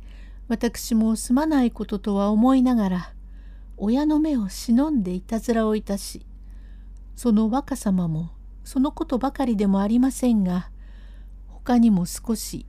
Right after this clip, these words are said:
不守備があって、お屋敷をご勘当になって、今は小梅のなんですよ。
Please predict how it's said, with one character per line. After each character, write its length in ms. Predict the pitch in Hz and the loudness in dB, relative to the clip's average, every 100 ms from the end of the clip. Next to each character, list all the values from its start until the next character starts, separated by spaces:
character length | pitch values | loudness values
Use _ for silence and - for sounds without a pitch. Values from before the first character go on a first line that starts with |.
| - - | -16 -18
不 100 | - | -10
守 220 | - 330 | -2 0
備 140 | 277 202 | 2 2
が 140 | 175 | 2
あ 20 | |
っ 40 | 180 | -2
て、 460 | - - 180 - - - - - - - - - | -6 -12 -12 -14 -18 -18 -18 -18 -18 -18 -18 -4
お 80 | 196 | 0
屋 160 | 190 | 0
敷 400 | 196 - - 196 | -2 -8 -4 0
を 180 | 185 175 | 0 0
ご 180 | 165 190 | 0 -2
勘 280 | 190 269 277 | 2 4 6
当 180 | 269 254 | 6 6
に 140 | 240 | 6
な 120 | 233 | 4
っ 20 | 233 | 2
て、 400 | - 185 185 - - - - - - - - - | -4 -4 -4 -6 -18 -18 -18 -18 -18 -18 -16 -2
今 280 | 220 202 170 | 4 4 4
は 220 | 147 - - - - - - - - | -2 -12 -16 -16 -18 -18 -16 -16 -4
小 200 | 226 220 | 0 4
梅 280 | 220 214 | 4 4
の 360 | 202 202 196 202 - | 2 0 -2 -2 0
な 160 | 254 | 2
ん 80 | 262 | 2
で 80 | - | 0
す 260 | - - | -8 -2
よ。 220 | 202 196 | 0 0